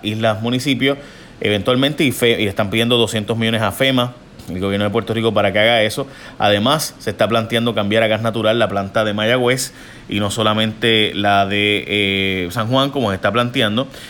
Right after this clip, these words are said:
Así que eso es parte del plan integrado de desarrollo que está ante la Comisión de Energía, o el negociado de energía, como se le conoce ahora. Habrá que ver si se hace una planta de desalinización parecida,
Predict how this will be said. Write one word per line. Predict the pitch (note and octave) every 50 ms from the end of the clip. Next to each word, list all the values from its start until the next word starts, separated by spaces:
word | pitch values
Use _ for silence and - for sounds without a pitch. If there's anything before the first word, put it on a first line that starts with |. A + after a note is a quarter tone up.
| - - -
Así | - F#2 G#2 G2+
que | G2+ A2+ A2 G2+ G2
eso | F#2+ - -
es | A2
parte | G#2 - A2 G#2 F#2+ A#2+
del | A2 G#2+ G#2
plan | F#2+ A2 G#2 G#2
integrado | G#2+ G2 - B2 A#2 A2+ G#2+ G2+ G2+ A2 B2 - - - - - - - -
de | A2+ G2+ G2+ G2 G2+
desarrollo | G2+ F#2 C3 B2 C3+ C#3 B2+ A#2+ B2 B2
que | B2
está | G#2 - A2 G#2
ante | G2+ G2 A2
la | G#2 G2
Comisión | G2 G2 G2 F#2+ - G#2 G#2+
de | A2
Energía, | A#2 A#2 B2 B2 A#2 B2+ C3 - - - - -
o | - G2
el | G2
negociado | G2 G2+ G2 F#2 - A2+ G#2+ G#2+
de | A2 A2+
energía, | A2 A2+ G#2+ G#2+
como | A2 A2+ A2+
se | G#2+ - G2
le | F#2+
conoce | F#2 G2+ G2 G2 G2 C3+ B2+
ahora. | A#2+ A2+ G#2+ A2+ C3+ C3+ - - - - - - - - - -
Habrá | - - A2 A2+ B2
que | C3 C3
ver | C3 C3+ C#3+
si | C3+ - C3+ B2
se | - B2
hace | A2 G#2 -
una | B2+ B2 A#2
planta | A2 A#2+ A#2+ A#2 - -
de | B2 A#2+
desalinización | A2+ - A2+ G#2+ G#2+ G2 G2 G2+ - A2+ A2+ A#2
parecida, | - B2+ A#2 G#2+ G2 - - C#3 C3 B2 A2 G#2+ A2